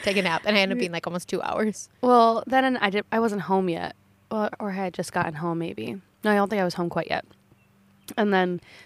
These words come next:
Speaker 2: Nick got home, and we were talking and, what, hanging out. So I only got, like, a twenty-minute nap. But it felt great. It was, like,
Speaker 1: Yeah.
Speaker 2: perfect. So then I wasn't gr-,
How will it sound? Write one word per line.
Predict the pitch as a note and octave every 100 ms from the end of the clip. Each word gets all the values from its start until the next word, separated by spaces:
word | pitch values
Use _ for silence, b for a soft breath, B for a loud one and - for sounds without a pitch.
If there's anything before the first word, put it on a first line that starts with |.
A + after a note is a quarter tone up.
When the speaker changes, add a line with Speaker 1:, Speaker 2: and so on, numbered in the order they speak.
| B B _
Speaker 2:
Nick | G3+ F#3 E3+ - _
got | G3 F3
home, | D#3+ E3 D#3 E3 - _ _ _
and | F#3+ E3+
we |
were | D#3
talking | D#3 D3+ - - D#3+
and, | D#3+
what, | -
hanging | - E3 -
out. | G#2+ - B -
So | - F#3 D3 -
I | B B B
only | A#3+ A#3+
got, | G#3+ D#3 -
like, | - -
a |
twenty-minute | - - - - F3
nap. | E3 -
But | G#3+ G#3+
it |
felt | - B3+ C#4 - _
great. | - D#3+ - -
It | A3
was, | G#3+
like, | F#3+ A#3
Speaker 1:
Yeah. | G3+
Speaker 2:
perfect. | F#3 E3 - - -
So | - -
then | F#3+
I | F#3
wasn't | F3+ E3+
gr-, | -